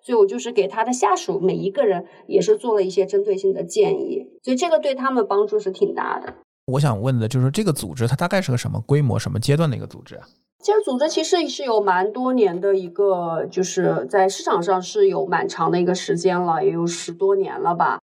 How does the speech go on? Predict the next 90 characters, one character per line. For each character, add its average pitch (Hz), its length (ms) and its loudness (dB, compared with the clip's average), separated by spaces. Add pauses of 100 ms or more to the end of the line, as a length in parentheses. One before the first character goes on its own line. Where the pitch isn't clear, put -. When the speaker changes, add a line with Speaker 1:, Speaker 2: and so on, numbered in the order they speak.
Speaker 1:
目 302 140 0
前 226 160 0
是 214 60 -2
在 214 120 0
这 214 120 0
个 214 80 4
组 202 180 -8
织 190 160 -2
二 226 180 4
次 208 220 -2
创 233 240 0
业 240 180 2
的 185 140 -2
这 - 100 -2
么 185 120 4
一 165 100 -4
个 170 320 0
转 175 200 0
型 185 200 -4
的 208 80 4
一 220 40 0
个 220 120 -4
过 147 220 0
程 170 200 -6
当 165 200 2
中， 170 200 -2
因 175 80 0
为 196 60 4
他 208 100 0
们 214 120 2
业 240 100 2
务 214 100 2
策 277 220 -2
略 254 80 4
也 202 60 -2
发 180 120 0
生 196 120 2
很 180 100 -2
多 175 100 -2
变 208 240 0
化， 202 220 0 (240)
人 214 160 4
员 247 160 -4
大 247 100 2
概 214 160 0
在 208 160 0
二 208 140 2
三 240 180 -4
十 214 240 -4
位 196 220 4
这 190 140 -6
个 165 80 -2
样 175 260 0
子。 175 140 -4 (380)
Speaker 2:
所 - 140 -4
以 127 60 0
它 131 80 2
并 131 220 0
不 117 80 -4
是 117 100 2
一 120 60 2
个 113 200 0
传 107 300 -2
统 113 140 2
的 101 80 -2
我 95 60 -2
们 98 120 -4
讲 98 160 -2
的 101 100 -4
那 101 120 -4
些 101 220 -2 (340)
外 104 180 0
企 - 240 -6
啊， 76 100 -6
或 95 140 -2
者 92 80 -4
特 95 160 -4
别 92 80 -2
大 101 160 -2
的 95 80 -4
企 - 220 -6
业， 82 60 -4
而 85 140 -2
是 107 280 2
在 107 200 0
一 98 80 0
个 104 100 0
类 135 220 2
似 113 220 -2
于 98 200 -4